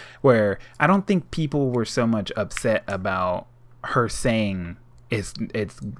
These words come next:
good to stop online bullying. More of the fact that the stats are just grossly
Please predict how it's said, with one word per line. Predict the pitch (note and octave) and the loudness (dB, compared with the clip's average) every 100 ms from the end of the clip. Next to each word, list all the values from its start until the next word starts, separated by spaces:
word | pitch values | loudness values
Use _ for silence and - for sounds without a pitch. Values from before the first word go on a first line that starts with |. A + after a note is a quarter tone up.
| - B2+ A#2 | -16 -12 0
good | B2 G2+ | 0 0
to | G#2 | -2
stop | - G2 - | -2 -2 -4
online | G2 F#2+ F#2 F2 | -6 -6 -8 -6
bullying. | G2+ B2+ G#2 F#2 F#2 | 0 2 2 -2 -4
More | C3+ B2+ C#3+ F3 E3 | -2 2 4 6 6
of | B2 | 4
the | A#2 | 2
fact | - A2+ A2 | 4 2 2
that | A2 G2 F#2 - - - - | 0 0 -2 -6 -20 -20 -10
the | F2 | -8
stats | - C3 C#3 - | -4 -2 -2 -2
are | G2+ | -4
just | F2 - | -6 -10
grossly | A2+ A2 G#2+ A#2+ - G#2+ F#2+ F2+ | -6 -4 0 0 0 -4 -6 -8